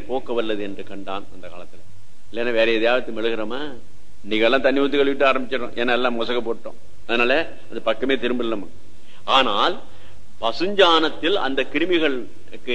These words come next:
நீக்கும்படியான அமைப்பு இருக்கிறது என்று தமிழுடைய அறிவு. அது இன்னைக்கு நேரத்துல சங்க இலக்கியத்துல இருக்கு, "மெழுகும் ஆப்பி கண்களுள் நீராணி."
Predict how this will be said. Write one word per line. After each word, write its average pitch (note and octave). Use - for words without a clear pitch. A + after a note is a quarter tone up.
நீக்கும்படியான A#2+
அமைப்பு G#2
இருக்கிறது F2+
என்று C3
தமிழுடைய G2
அறிவு. E2
அது A2
இன்னைக்கு D3+
நேரத்துல B2+
சங்க C#3+
இலக்கியத்துல A#2
இருக்கு, G#2
"மெழுகும் C#3+
ஆப்பி C#3+
கண்களுள் A#2+
நீராணி." F#2+